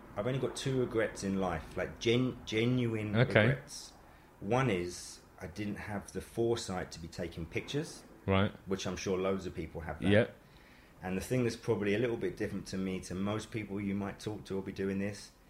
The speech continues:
Speaker 1: is that I never painted in a yard. That's a real regret for me.
Speaker 2: You find it regret, yeah.
Speaker 1: A real regret. Like, if I had just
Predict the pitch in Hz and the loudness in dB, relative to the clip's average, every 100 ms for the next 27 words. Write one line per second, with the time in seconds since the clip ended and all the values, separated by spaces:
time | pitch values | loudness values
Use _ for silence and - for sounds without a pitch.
0 | - - 87 - - 92 95 98 95 92 | -20 -12 -10 -8 -6 -4 0 0 0 -4
1 | - 90 73 85 85 85 82 80 80 - | -4 -6 -6 -6 -6 -4 -4 -4 -8 -14
2 | - - - - - - - - - - | -20 -20 -20 -20 -20 -20 -20 -20 -20 -20
3 | - - - - - - - 92 95 95 | -20 -20 -20 -20 -20 -14 -6 -4 -2 -2
4 | 101 104 104 95 92 - - 90 90 82 | 0 2 2 2 -2 -10 -10 -4 -4 -4
5 | - 85 80 82 - - - - - - | -6 -6 -6 -8 -12 -14 -16 -18 -20 -20
6 | - 160 - 190 190 165 170 185 196 - | -2 0 8 10 10 10 10 10 8 8
7 | 160 175 101 82 107 113 120 117 98 101 | 8 10 8 4 4 6 8 6 4 2
8 | 92 98 98 - - - 101 135 139 117 | 2 0 -2 -2 -10 -8 -4 0 0 0
9 | - 156 123 - - - 101 - | -2 -2 -2 -4 -16 -6 -4 -4